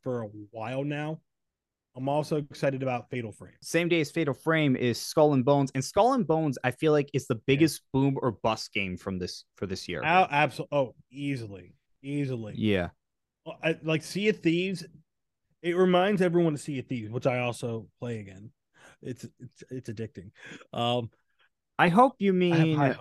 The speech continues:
Speaker 2: I
Speaker 1: hopes.
Speaker 2: hope you mean Sea of Thieves now and not Sea of Thieves when it first came out.
Speaker 1: Sea of Thieves when it first came out was still fun. You just had to have friends to play it with.
Speaker 2: Yeah.
Speaker 1: Now y-, it's even more fun. It's less strenuous.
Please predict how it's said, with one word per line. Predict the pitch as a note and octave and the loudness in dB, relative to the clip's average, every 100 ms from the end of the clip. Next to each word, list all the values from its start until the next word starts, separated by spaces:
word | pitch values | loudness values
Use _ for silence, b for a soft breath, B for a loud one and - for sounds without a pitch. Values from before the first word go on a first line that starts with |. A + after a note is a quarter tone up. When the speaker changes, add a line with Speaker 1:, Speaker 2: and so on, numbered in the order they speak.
| - | 0
Speaker 2:
I | D#3 | 4
Speaker 1:
hopes. | |
Speaker 2:
hope | A3 C4+ | 4 4
you | A#3+ | 2
mean | G3 | 0
Sea | - G3 | 0 0
of | F3+ | 2
Thieves | F3 D3 D3 | 0 0 0
now | D#3+ C#3+ C3+ | 2 2 2
and | C3 | -2
not | B2+ - | -4 -4
Sea | D3 | -2
of | B2 - | -2 -2
Thieves | C3+ A#2+ A2+ - | -2 0 0 0
when | A2 | -4
it | G2+ | 0
first | B2 G#2 - | 0 -2 -4
came | G2+ F#2 | -8 -6
out. | F2 - - - _ C4+ | -8 -10 -14 -14 _ 2
Speaker 1:
Sea | E4 | 4
of | D#4 | 4
Thieves | C#4 | 2
when | B3+ | 2
it | G#3+ | 2
first | A#3 G#3+ | 2 0
came | A3 G3 | -2 0
out | A#3 F3+ | 0 0
was | E3 | -2
still | - G3 D#3 | 0 0 0
fun. | E3 D#3 A#2 A2+ D3 | -2 -2 -4 -10 -8
You | D3+ | -6
just | D3+ | 0
had | D#3+ | 2
to | C#3+ | 4
have | C3+ C3 | 0 -2
friends | C#3 B2+ | -4 -4
to | B2 | -6
play | B2 B2 | -6 -6
it | A#2+ | -6
with. | A2 A2+ - - | -12 -18 -16 4
Speaker 2:
Yeah. | G3+ F#3 A#2+ F#2+ - - _ _ _ _ _ F3+ | 8 8 6 2 -4 -20 _ _ _ _ _ -4
Speaker 1:
Now | D#3+ D#3 F3 F#3 D#3+ D3+ | 0 4 6 4 2 -6
y-, | D#3+ D3 - D#3+ | -14 -14 -16 -8
it's | D#3+ - - - _ | -8 -8 -20 -20 _
even | E3+ D3 C#3 | -2 0 0
more | C3 C3 B2+ | 0 -2 -6
fun. | - A#2+ G#2+ - - | -8 -12 -12 -20 -14
It's | C#3 - | -14 -8
less | C#3 C#3 D3+ D3+ | -4 2 2 0
strenuous. | - - - C3+ C3+ D3 D#3 - - | -6 -16 -8 -6 -6 -6 -8 -12 -20